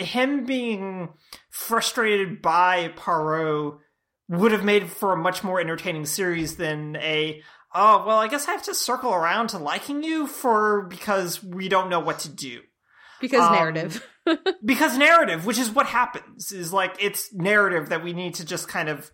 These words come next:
Speaker 1: like, defer to you now. Um, and, but I just kept thinking, "Oh, but if you kept Japp and he was just kind of frustrated with Japp and with Poirot, but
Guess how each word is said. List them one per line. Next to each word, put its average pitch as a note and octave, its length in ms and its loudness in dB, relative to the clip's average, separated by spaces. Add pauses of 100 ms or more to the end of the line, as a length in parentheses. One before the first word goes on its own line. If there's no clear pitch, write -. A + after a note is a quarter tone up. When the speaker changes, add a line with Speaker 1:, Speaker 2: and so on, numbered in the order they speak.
Speaker 1:
like, D3+ 220 -6
defer D#3+ 300 -6
to C#3+ 60 -10
you C3 200 -12
now. B2+ 340 -10 (420)
Um, E3+ 680 2 (840)
and, F#3 680 0 (640)
but A3 360 -6
I A3+ 80 0
just C4+ 180 -2
kept - 160 -2
thinking, G#3+ 460 -4 (340)
"Oh, C#4 140 2
but A#3 160 -2
if A#3 140 -6
you C#4+ 80 0
kept E4+ 360 -4
Japp D#4 420 4
and A3+ 120 -2
he G#3 140 -4
was C4+ 160 -4
just - 140 -6
kind G#3+ 180 -4
of E3+ 80 -4
frustrated B3 560 -4
with F#3+ 180 -6
Japp G3 360 0 (160)
and G3 160 -4
with A3 160 -8
Poirot, A3 440 0
but G3 200 -4